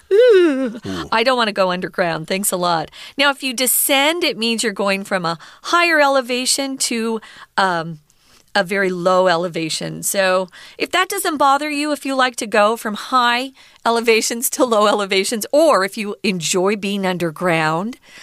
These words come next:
Speaker 1: kind of a scary feeling,
Speaker 2: Mm.
Speaker 1: uh, then you might enjoy doing this and going and checking out this area where miners used to work. Now, of course, when they were doing it, they probably had pretty difficult circumstances.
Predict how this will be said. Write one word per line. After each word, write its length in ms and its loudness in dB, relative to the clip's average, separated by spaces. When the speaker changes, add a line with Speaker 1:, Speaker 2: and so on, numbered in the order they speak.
Speaker 1:
kind 200 -10
of 100 -18
a 60 -14
scary 500 -8
feeling, 540 -14
Speaker 2:
Mm. 220 -4
Speaker 1:
uh, 160 2
then 160 -6
you 100 -2
might 320 2
enjoy 560 0
doing 400 -2
this 320 -2
and 140 -6
going 240 -2
and 100 -6
checking 380 -4
out 240 -6
this 380 2
area 440 4
where 380 2
miners 640 0
used 220 -2
to 120 -4
work. 580 -2
Now, 140 2
of 100 -2
course, 280 0
when 120 -2
they 140 2
were 120 0
doing 320 0
it, 200 -12
they 140 0
probably 360 0
had 280 -4
pretty 420 -4
difficult 640 -2
circumstances. 1080 -6